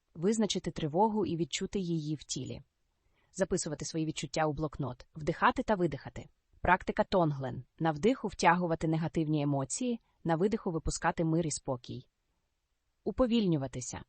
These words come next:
знаходити час для самотності та спокою. Насолоджуватися моментом, не відволікаючись на технології. Дякувати, вчитися дякувати не тільки за приємне, але й за неприємне, за уроки, які ми отримуємо з досвіду.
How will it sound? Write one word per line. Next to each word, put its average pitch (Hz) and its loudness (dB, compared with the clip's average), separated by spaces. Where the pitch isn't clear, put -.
знаходити 185 0
час 185 4
для 165 0
самотності 151 0
та 147 -4
спокою. 123 -8
Насолоджуватися 190 0
моментом, 165 2
не 160 4
відволікаючись 151 -2
на 139 -4
технології. 143 -4
Дякувати, 165 0
вчитися 196 -2
дякувати 160 2
не 160 4
тільки 240 -2
за 156 0
приємне, 185 0
але 214 2
й 214 4
за 175 2
неприємне, 185 0
за 151 -2
уроки, 170 0
які 147 -2
ми 170 2
отримуємо 160 0
з 131 -8
досвіду. 131 -8